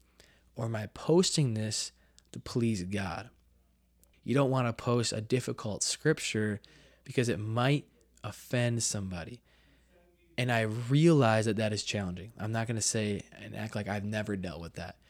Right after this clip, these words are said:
But we can oftentimes care far more about what people think about us than what God thinks about us. And so this verse, I think, is, is such a good depiction of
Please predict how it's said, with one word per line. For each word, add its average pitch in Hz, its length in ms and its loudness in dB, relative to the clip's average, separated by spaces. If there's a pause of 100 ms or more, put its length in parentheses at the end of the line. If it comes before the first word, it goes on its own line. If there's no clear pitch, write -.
(640)
But 117 140 2
we 123 140 2
can 113 180 0
oftentimes 117 680 -4
care 107 300 -2
far 127 440 -2
more 113 280 0
about 101 300 -2
what 101 240 -4
people 156 460 0
think 101 260 -6
about 92 280 -8
us 90 160 -8
than 101 260 -10
what 98 300 -6 (540)
God 101 340 0
thinks - 240 -6
about - 280 -10
us. - 220 -12 (260)
And 123 120 -6
so 104 160 0
this 107 180 -4
verse, 123 340 2
I 98 80 -2
think, 107 240 -4
is, 101 100 -2
is 98 200 -2
such - 320 0
a 123 60 0
good 110 260 2
depiction 104 560 -2
of 95 180 -6